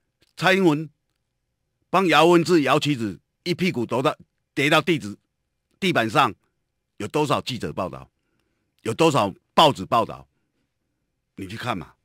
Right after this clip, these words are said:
报纸的前天呢，大家去翻一翻啊。为什么会这样？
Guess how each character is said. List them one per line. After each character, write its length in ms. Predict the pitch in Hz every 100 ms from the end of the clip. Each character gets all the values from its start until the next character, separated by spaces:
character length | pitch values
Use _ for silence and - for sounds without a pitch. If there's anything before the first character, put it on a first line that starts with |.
| _ _ _ _ _ _ _ _ _ _ _ _ _ _ -
报 140 | 131
纸 120 | 80
的 120 | 76 90
前 240 | - 104
天 180 | 107 104
呢， 140 | 90 - _
大 100 | -
家 140 | 110 107
去 100 | 113
翻 180 | 98 104
一 120 | 101
翻 200 | 95 90
啊。 100 | 95 _ _ _ _ _ _ _ _ _ _ _ _ _ _ _ _
为 120 | 139
什 80 | 104
么 100 | 76
会 120 | 80 98
这 140 | 90
样？ 180 | 92